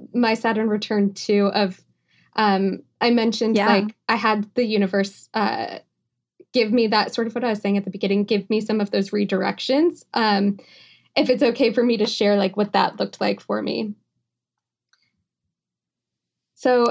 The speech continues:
Speaker 1: um,
Speaker 2: Please.
Speaker 1: Okay. So, uh,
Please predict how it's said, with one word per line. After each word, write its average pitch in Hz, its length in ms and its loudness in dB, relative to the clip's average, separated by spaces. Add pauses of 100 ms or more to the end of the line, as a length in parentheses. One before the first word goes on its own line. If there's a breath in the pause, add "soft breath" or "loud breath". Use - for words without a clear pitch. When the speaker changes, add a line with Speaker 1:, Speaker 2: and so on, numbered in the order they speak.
Speaker 1:
um, 240 280 2
Speaker 2:
Please. 214 680 0 (320)
Speaker 1:
Okay. - 300 0 (840 soft breath)
So, 269 480 4 (400 loud breath)
uh, - 80 -8